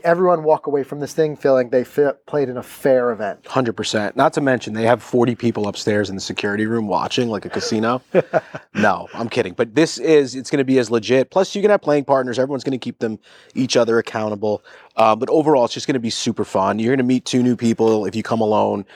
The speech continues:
Speaker 2: that you never met before. You might strike up a good friendship with someone.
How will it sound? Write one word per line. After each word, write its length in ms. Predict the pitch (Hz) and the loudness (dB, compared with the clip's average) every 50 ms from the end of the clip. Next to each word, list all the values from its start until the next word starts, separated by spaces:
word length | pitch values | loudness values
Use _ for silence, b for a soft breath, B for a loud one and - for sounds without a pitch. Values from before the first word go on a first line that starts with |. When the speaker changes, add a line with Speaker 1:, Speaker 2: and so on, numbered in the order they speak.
| B B | B B
Speaker 2:
that 100 | - 107 | -2 0
you 80 | 113 117 | 2 4
never 200 | 117 120 113 110 | 2 2 2 2
met 200 | 110 110 101 - | 0 0 -2 -2
before. 340 | 104 - - 110 107 107 104 | -6 -6 -2 0 0 2 0
You 80 | 107 | 0
might 180 | 104 107 104 - | 0 -2 -2 -2
strike 300 | - - 117 110 104 - | -2 0 0 0 0 0
up 80 | 104 - | -4 -6
a 60 | 98 | -4
good 340 | 92 107 104 95 92 B B B B B B | -2 -2 -2 -2 -8 B B B B B B
friendship 580 | - - - 127 123 123 120 - - 117 107 - | -12 -2 0 0 2 2 0 0 0 0 0 0
with 100 | 110 - | -4 -2
someone. 400 | - 113 104 104 104 104 101 | -2 -2 -2 0 -2 -4 -4